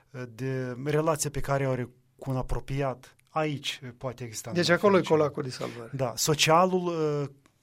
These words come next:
Speaker 1: pe care se mișcă personajele, socialul care ne înconjoară, este foarte dramatic. El este dramatic și în plan ficțional,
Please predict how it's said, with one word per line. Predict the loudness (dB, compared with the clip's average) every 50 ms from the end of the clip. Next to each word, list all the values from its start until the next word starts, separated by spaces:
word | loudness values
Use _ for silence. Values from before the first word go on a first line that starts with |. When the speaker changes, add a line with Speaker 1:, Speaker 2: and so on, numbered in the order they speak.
| _ _ _
Speaker 1:
pe | -8 -8
care | -4 -2 -2 -2 -2
se | -2 -2 -2
mișcă | -2 -2 -2 -2 -4 -6
personajele, | -10 -10 -10 -8 -8 -8 -8 -6 -8 -8 -8 -10 -10 -6 -6
socialul | -6 -6 -4 -4 -4 -2 -2 -4
care | -4 -4 -6 -6
ne | -6 -6
înconjoară, | -8 -8 -8 -10 -8 -8 -6 -6 -4 -6 -6 -8 -10 -16 -20 -20 -12
este | -6 -4 -4 -4
foarte | -4 -4 -6 -6 -6 -8 -10
dramatic. | -10 -10 -8 -8 -10 -10 -12 -16 -20 -20 -20 -20 _ _ -20 -20 -20 -20 -12 _
El | 0 0 2
este | 2 2 0 -2 -2
dramatic | -2 0 2 2 2 0 0 -2 -4 -10 -10 -14 -20 -20 _ _
și | -2 0 0
în | 0
plan | 0 0 0 0
ficțional, | -2 -4 -10 -8 -6 -4 -2 0 0 0 -2 -4 -6